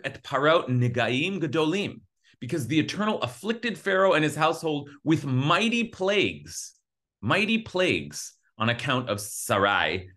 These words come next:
the wife of Abram. They don't have their Sarah and Abraham names yet. Uh, okay, so you just read a line like that, and come on,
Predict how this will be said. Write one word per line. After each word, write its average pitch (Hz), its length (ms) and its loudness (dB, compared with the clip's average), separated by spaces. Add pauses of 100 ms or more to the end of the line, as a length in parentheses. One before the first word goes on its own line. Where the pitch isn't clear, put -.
(140)
the 107 100 0
wife 95 400 2 (100)
of 92 280 -4
Abram. 85 580 -4 (1000)
They 92 100 -6
don't 87 140 -6
have 80 200 -6
their 73 220 -2
Sarah 80 400 -4
and 80 120 -6
Abraham 80 440 -8
names 78 340 -8
yet. 71 220 -12 (400)
Uh, 139 400 2
okay, 147 380 2
so 220 420 4 (540)
you 233 220 0
just 302 220 2
read 240 240 2
a 190 60 4
line 151 340 0
like 101 240 -4
that, 78 520 -4 (260)
and 113 200 -2
come 160 180 0
on, 87 320 0